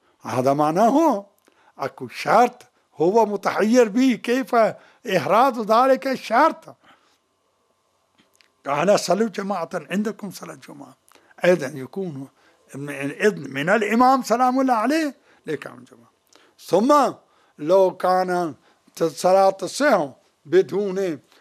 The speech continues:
هذه الشرائط، الإمام ليش ما كان يصلي؟ ليش؟ <laughs> في رواية أولى وثانية،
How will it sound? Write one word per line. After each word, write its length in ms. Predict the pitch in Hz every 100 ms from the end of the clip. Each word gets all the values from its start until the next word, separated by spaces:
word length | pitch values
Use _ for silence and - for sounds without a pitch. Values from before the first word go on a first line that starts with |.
| _ -
هذه 340 | 160 185 175
الشرائط، 560 | 180 185 185 214 285 233
الإمام 380 | 190 240 320 311
ليش 180 | 320
ما 160 | 254 240
كان 200 | 233 175
يصلي؟ 460 | 175 - 175 165 165 _ _ _ _ _ - - - -
ليش؟ 380 | 185 202 - - - - - - - - 906 _
<laughs> 800 | _ _ _ _ _ - -
في 120 | - 226
رواية 320 | 254 294 277
أولى 280 | 320 349 381
وثانية، 680 | 392 262 370 302 262 240